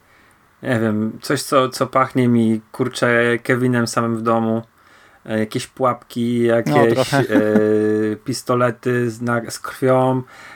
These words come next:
Speaker 1: mm, które mają wabić, e, z morderców. Jakieś całe to centrum handlowe wymalowane farbami fluorescencyjnymi. Wiesz, to jest takie strasznie filmowe.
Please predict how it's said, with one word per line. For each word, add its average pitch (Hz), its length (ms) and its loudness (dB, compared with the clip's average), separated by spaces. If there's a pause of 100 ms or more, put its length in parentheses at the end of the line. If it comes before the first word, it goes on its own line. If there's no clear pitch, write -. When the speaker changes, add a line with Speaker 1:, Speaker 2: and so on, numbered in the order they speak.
(140)
Speaker 1:
mm, 107 640 -2
które 120 260 0
mają 117 340 2
wabić, 120 600 0
e, - 20 -6 (920)
z 110 200 -8
morderców. 127 880 -2 (720)
Jakieś 131 340 -2
całe 139 340 2
to 127 200 -2
centrum 131 420 -2
handlowe 127 520 -4
wymalowane 127 1040 -2 (300)
farbami 135 840 2 (400)
fluorescencyjnymi. 131 1080 0 (680)
Wiesz, 147 340 0 (500)
to 180 460 2 (140)
jest 147 680 0 (460)
takie 143 280 -2
strasznie - 600 -4
filmowe. 120 680 -2